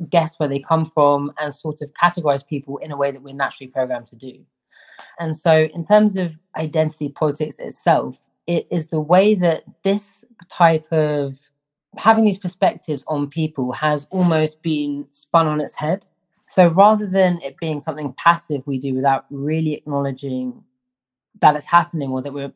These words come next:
thinking in this way, we have started to leverage it. And so rather than being atomized in our societies, we now have seen the growth of movements that sort of bandwagon together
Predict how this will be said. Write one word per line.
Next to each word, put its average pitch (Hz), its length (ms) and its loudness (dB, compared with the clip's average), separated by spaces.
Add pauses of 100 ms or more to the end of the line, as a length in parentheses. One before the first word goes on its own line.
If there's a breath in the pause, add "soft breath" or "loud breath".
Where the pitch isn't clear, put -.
(140)
thinking 160 420 -2
in 127 120 2
this 131 220 -4
way, 139 580 -2
we 147 360 -2
have 143 500 2
started 156 680 0
to 135 340 -6
leverage 147 440 0
it. 101 140 -12 (760)
And 160 180 2
so 160 260 4
rather 185 360 4
than 165 540 -2
being 156 160 -2
atomized 143 600 -2
in 147 120 -8
our 131 100 -2
societies, 131 880 -4
we 160 440 -2
now 151 680 0
have 151 140 -16
seen 151 280 -4
the 143 80 -2
growth 143 540 0
of 135 340 -8
movements 156 720 -2
that 143 260 -4 (360)
sort 165 140 0
of 151 160 -2
bandwagon 180 560 4
together 135 640 -4